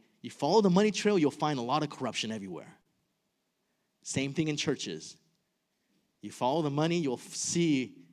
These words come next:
corruption in certain places. And so when we look at these qualifications, we see that a person cannot be determined to be above reproach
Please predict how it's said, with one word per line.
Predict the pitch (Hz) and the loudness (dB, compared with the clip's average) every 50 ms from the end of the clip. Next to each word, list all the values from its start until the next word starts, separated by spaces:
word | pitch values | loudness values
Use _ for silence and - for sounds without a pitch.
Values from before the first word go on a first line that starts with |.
| _ _ _ _ - | _ _ _ _ -10
corruption | - 151 135 135 139 135 - - 139 120 110 | -4 -2 -2 0 -2 -2 -4 -6 -6 -6 -6
in | 113 | -8
certain | 107 - - 113 104 120 | -8 -6 -8 -8 -8 -10
places. | 117 131 147 151 143 147 - 85 78 73 - - - _ _ _ _ _ _ _ _ _ _ _ _ _ _ _ _ _ _ _ _ _ _ _ _ _ _ _ _ _ _ _ _ _ _ _ _ _ _ _ - | -8 -8 -6 -6 -6 -8 -10 -12 -14 -14 -16 -20 -20 _ _ _ _ _ _ _ _ _ _ _ _ _ _ _ _ _ _ _ _ _ _ _ _ _ _ _ _ _ _ _ _ _ _ _ _ _ _ _ -14
And | 147 131 | -8 -2
so | - 160 | 0 2
when | 160 | 2
we | 160 165 | 4 4
look | 180 202 202 | 4 6 4
at | 190 | 4
these | 175 170 - | 2 2 -2
qualifications, | - 180 170 160 147 143 - 147 170 180 156 156 139 - | 0 0 0 0 0 0 2 4 4 4 4 2 -2 0
we | 143 143 | 0 0
see | 135 - - 190 190 185 | 0 0 -2 0 0 0
that | 165 151 143 | 0 0 0
a | |
person | 143 - 180 180 160 - - 143 123 127 123 - _ _ _ _ _ _ _ _ _ _ _ _ _ _ _ _ _ _ _ _ - - _ - | 0 0 0 0 0 0 -2 -4 -4 -6 -8 -12 _ _ _ _ _ _ _ _ _ _ _ _ _ _ _ _ _ _ _ _ -14 -12 _ -6
cannot | - 147 143 147 156 170 180 | -4 -2 0 2 2 2 4
be | - 175 | 2 2
determined | 143 143 - - 147 165 160 156 143 127 120 | 0 0 -2 -2 0 0 0 0 0 -2 -2
to | - 139 | -2 0
be | 127 135 | 0 0
above | 131 120 139 143 127 135 | 0 2 0 0 0 0
reproach | 120 - - - 160 135 113 113 - - - - | -4 -6 -2 -2 0 0 0 0 -2 -4 -6 -8